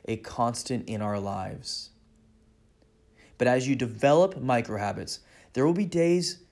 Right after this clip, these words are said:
you are well rested, inspired, and have high levels of motivation. On those days,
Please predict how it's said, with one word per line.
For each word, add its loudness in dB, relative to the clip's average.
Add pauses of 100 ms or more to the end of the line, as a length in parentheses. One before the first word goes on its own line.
(160)
you -2
are 2
well 6
rested, 0 (580)
inspired, -2 (840)
and -6
have -2
high -2
levels 4 (260)
of -6
motivation. 2 (880)
On 6
those 2
days, 0